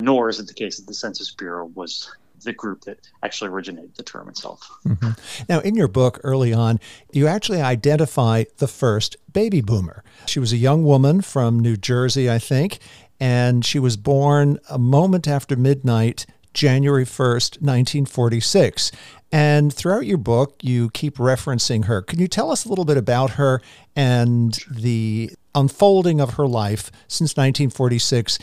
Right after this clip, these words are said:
Speaker 2: as baby boomer number one?
Speaker 1: This w-, a woman named Kathleen Casey Kirschling was an absolutely lovely woman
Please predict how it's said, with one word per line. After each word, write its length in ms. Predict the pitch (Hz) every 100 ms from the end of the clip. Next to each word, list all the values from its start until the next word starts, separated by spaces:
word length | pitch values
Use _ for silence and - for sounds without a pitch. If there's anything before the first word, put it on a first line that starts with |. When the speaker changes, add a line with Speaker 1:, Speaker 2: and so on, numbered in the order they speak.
| - -
Speaker 2:
as 340 | 135 131 117
baby 440 | 110 127 135 131 123
boomer 500 | 123 123 117 113 117
number 260 | 135 123 113
one? 380 | 104 95 73 - _ _ _ _ _ _ -
Speaker 1:
This 220 | - -
w-, 280 | 180 185 -
a 160 | 165
woman 300 | 165 196 180
named 200 | 151 131 -
Kathleen 500 | - 139 - 156 151
Casey 300 | 143 135 123
Kirschling 500 | - - 107 - - - -
was 160 | 113
an 280 | 117 127 71 -
absolutely 360 | 78 85 120 95
lovely 240 | 95 101
woman 380 | 90 90 87 90